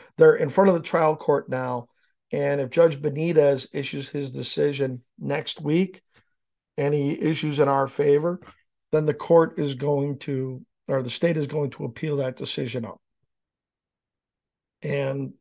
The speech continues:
we'll see what happens from there. Uh,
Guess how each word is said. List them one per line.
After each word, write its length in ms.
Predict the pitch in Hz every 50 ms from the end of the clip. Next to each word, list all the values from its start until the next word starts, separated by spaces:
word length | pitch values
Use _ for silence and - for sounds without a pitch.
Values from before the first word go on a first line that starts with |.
| _ _ -
we'll 180 | 160 147 147
see 160 | 143 - 160
what 180 | 147 139 143 127
happens 360 | 120 127 127 127 - 135 127
from 200 | - - 143 143
there. 280 | 139 151 165 - - - _ _ _ _ _ _ _ _ _ _ _ _ -
Uh, 380 | - - - - - - -